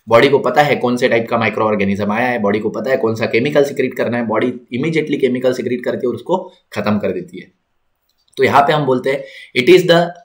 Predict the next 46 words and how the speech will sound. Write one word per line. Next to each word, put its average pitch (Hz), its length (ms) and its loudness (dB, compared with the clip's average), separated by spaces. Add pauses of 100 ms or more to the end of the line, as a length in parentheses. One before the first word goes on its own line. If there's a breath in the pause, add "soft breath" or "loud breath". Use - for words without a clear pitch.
(140)
यहाँ 123 200 4
पे 143 100 4
हम 143 120 2
बोलते 127 220 2
हैं 131 100 0
कि 143 260 -2
ये 123 180 2
जो 160 120 0
resistance 135 540 0
है 104 140 0
active 143 260 -2
immunity, 113 380 -2
जहाँ 107 220 -2
पे 135 140 0
body 113 220 2
actively 143 680 -2
antibody 127 440 0
secrete 135 320 -4
करती 127 280 -6
है 151 120 -4
किसी - 360 -6
भी 135 80 4
एंटीजेनिक 123 500 0
stimulus 113 400 -2
के 123 80 -2
against, 95 400 -4 (340 soft breath)
कोई 127 120 0
भी 131 100 4
antigen 123 400 2
आता 120 200 -2
है 147 100 0
तो 127 100 -6
बॉडी 107 240 2
actively 127 540 -4
उसको 127 340 -4
खत्म 117 320 -4
करने 104 220 -2
के 101 80 -6
लिए 117 100 -4
हमारी 107 280 -4
body 101 380 -4
antibody 104 380 -2
बनाती 120 380 -4
है। - 60 -12
ठीक 131 180 -10
है, 127 140 0